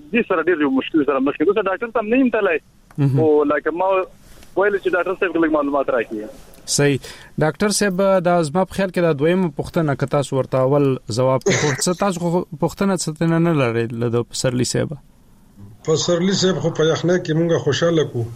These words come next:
Speaker 3: الله دې
Speaker 2: مهم.
Speaker 3: خوشحال لري.
Speaker 2: صحیح.
Speaker 3: ا، تی نه دا تپوس کوم چې، ا،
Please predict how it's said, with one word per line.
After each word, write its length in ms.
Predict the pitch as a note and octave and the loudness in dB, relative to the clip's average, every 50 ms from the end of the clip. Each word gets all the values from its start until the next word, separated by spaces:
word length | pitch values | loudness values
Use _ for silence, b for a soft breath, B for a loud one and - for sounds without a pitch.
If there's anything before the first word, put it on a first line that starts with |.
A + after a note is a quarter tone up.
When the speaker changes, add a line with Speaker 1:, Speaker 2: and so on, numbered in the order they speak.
| - - | -12 -8
Speaker 3:
الله 240 | A2+ A#2 B2 C3 B2+ | -4 0 2 2 2
دې 40 | B2+ | 2
Speaker 2:
مهم. 160 | B2 A2 A#2 B2 | 0 -2 -2 -2
Speaker 3:
خوشحال 260 | A#2 - B2+ B2 A#2+ A#2 - | -2 0 0 0 0 -2 -6
لري. 220 | G2 - A#2 A#2 A#2 A#2+ - - - - - - - | -8 -6 -4 -6 -6 -6 -12 -16 -20 -20 -16 -10 -6
Speaker 2:
صحیح. 320 | - - C3+ B2 A#2+ A#2 - - - - - | -4 0 0 2 0 0 -2 -6 -12 -12 -6
Speaker 3:
ا، 140 | B2 C3 C#3 C3+ - - | -2 -2 -2 -2 -4 -2
تی 160 | - G3 F#3+ F#3+ F#3+ F3+ D#3 C#3 D3+ D#3 D3+ D#3 | -2 0 2 2 2 0 0 0 -2 0 0 2
نه 100 | D#3 D#3 | 2 2
دا 80 | D#3+ F3+ F3 F3+ F3 | 2 2 0 2 0
تپوس 320 | E3 E3 - E3 E3 - - - | -2 -2 0 -2 -2 -2 -2 0
کوم 180 | D#3 D#3 E3 F3 F3+ | 0 2 2 2 2
چې، 220 | E3 E3+ - D3 C#3+ C#3 C#3 C#3+ - - - - - - - - A2+ | 0 0 0 2 2 4 4 2 0 -4 -10 -16 -18 -16 -10 -6 -4
ا، 340 | A#2+ B2 B2 B2 - - C3 | -2 -2 -2 -2 -4 -4 -2